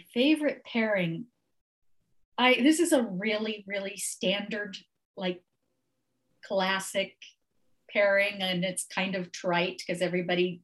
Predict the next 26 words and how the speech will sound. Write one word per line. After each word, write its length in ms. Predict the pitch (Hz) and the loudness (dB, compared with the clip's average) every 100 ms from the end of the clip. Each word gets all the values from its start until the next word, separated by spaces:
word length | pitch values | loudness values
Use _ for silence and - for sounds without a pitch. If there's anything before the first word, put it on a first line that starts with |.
| 185 | -4
knows 300 | 175 180 185 | -2 0 -2
it 100 | 180 | -2
and 100 | 170 | -2
loves 280 | 170 180 | 0 -2
it, 100 | 196 - | -4 -2
but 80 | 175 | -2
it's, 340 | - - - - | -4 -8 -14 -12
it's 200 | 180 185 | -12 -8
really, 440 | 175 185 180 180 | -2 2 2 2
really 220 | 180 180 | 0 -2
good, 280 | 185 202 214 | -2 -4 -4
is, 300 | - 165 - - - - - _ - | -4 -6 -10 -16 -20 -20 -20 _ -6
um, 400 | 175 160 160 170 _ _ - | -2 -2 -2 -6 _ _ -6
a 160 | 190 175 | -4 -4
good 420 | 175 208 196 185 - _ | -4 -4 -2 -4 -10 _
Stilton 720 | - - 196 190 - 196 196 175 | -10 -4 0 0 -2 -8 -8 -6
and 160 | 175 | -6
port. 400 | 170 165 - - - - _ _ _ _ _ _ | -6 -10 -10 -10 -14 -14 _ _ _ _ _ _
I 180 | 180 165 | -6 -4
mean, 340 | 165 165 165 - _ | -4 -6 -8 -12 _
so 380 | - - 196 175 | -18 0 2 2
good. 360 | 175 151 156 - _ - - - _ - | 2 -2 -4 -8 _ -20 -20 -20 _ 4
Or 360 | 240 220 202 | 8 8 6
Stilton 680 | 202 - 226 214 - 214 202 - | 0 -6 -4 -2 -4 -12 -10 -4
and, 420 | 180 170 170 175 - | -2 0 0 -2 -4
um, 520 | 185 165 160 160 165 | -4 -2 -2 -4 -8